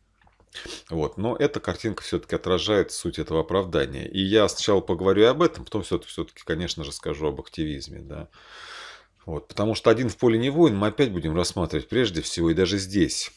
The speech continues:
Поэтому и вот как бы «Один воин стоит против толпы» там, да.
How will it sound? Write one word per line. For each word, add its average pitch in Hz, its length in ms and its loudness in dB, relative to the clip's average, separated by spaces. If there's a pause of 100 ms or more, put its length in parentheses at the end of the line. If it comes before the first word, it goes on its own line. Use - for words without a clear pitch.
(260)
Поэтому 78 380 -2
и 67 60 -2
вот 67 220 -8 (240)
как 69 200 -10
бы - 100 -2
«Один 76 240 -2
воин 147 280 -2
стоит 71 340 -4
против - 480 -8 (180)
толпы» 143 380 -4
там, 71 240 -8
да. 90 180 -4